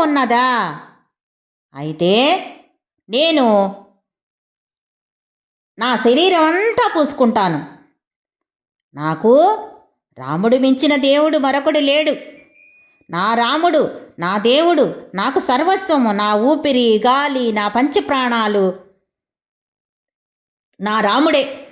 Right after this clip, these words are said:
నాకు నా శరీరం ఎక్కడ కోసినా రామా రామా అనే నామం తప్ప వేరొకటి లేదు. రాముడే నా దేవుడు.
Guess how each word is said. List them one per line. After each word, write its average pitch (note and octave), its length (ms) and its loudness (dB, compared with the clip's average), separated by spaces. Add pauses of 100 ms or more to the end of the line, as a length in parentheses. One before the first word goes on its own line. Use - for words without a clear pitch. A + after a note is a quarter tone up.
(1200)
నాకు F3+ 480 0 (420)
నా D#3 180 -4
శరీరం B3+ 580 2
ఎక్కడ A#3+ 340 -2
కోసినా D4 480 0
రామా B3 460 -2
రామా D4+ 540 -4 (560)
అనే C#4 180 -2
నామం D4+ 440 0
తప్ప C4+ 280 -2 (640)
వేరొకటి A#3 460 -2
లేదు. A#3 460 0 (2250)
రాముడే B3+ 800 2 (1200)
నా B3 140 -4
దేవుడు. A#3 420 2